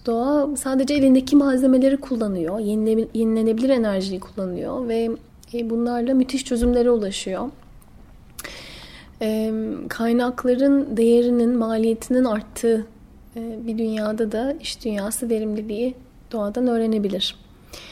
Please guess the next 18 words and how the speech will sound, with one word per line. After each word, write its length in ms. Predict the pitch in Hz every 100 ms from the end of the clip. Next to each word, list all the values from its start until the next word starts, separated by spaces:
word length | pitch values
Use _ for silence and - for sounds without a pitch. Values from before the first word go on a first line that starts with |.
| - - - - - - - - - -
İş 200 | 302 -
dünyası 380 | 339 339 349 339
neden 340 | 285 311 349 311
doğadan 300 | 294 277 269
öğrenmeli 440 | 262 247 247 262
sorusunun 640 | 262 262 254 - 262 311
üçüncü 560 | 330 - - 269 285 294
ve, 280 | 277 269 269 269 - - - 269
m, 300 | 233 226 220 - - -
en 120 | 254
azından 340 | 277 262 247
benim 260 | 240 302 330
için 260 | 320 240
en 140 | 220 226
önemli 360 | 214 208 208
cevabı 440 | 214 202 196 202 277
etik. 680 | 254 - 247 - - - - - - - -
E, 300 | 226 208 208